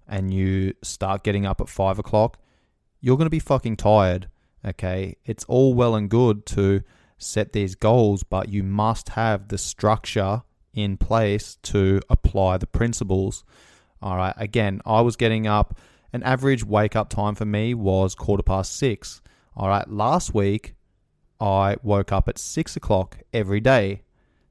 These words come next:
okay? And that was easy for me to do. So I was like, "All right, I'm gonna challenge that a little bit more. This week, I'm gonna get up at five thirty every day."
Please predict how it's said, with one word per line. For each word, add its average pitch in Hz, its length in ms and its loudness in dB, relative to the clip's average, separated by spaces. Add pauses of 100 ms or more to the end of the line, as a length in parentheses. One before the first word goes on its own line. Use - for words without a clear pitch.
(120)
okay? 92 440 -4
And 101 420 -4
that 127 120 0
was 147 140 0
easy 120 360 0
for - 120 -10
me 113 160 -2
to 117 120 -4
do. 113 320 4
So 101 140 -2
I 98 40 2
was 98 100 -2
like, 101 160 -2
"All 110 100 2
right, 104 140 2
I'm 110 80 -4
gonna 113 160 0
challenge 131 500 -2
that 92 200 -2
a 107 60 -4
little 110 260 2
bit 117 160 0
more. 123 380 2 (400)
This 104 280 -4
week, 123 300 0 (100)
I'm 104 160 -2
gonna 98 200 -2
get 92 180 -4
up 92 160 -2
at - 120 -8
five 95 360 0
thirty 139 460 2
every 95 240 -2
day." 95 380 -4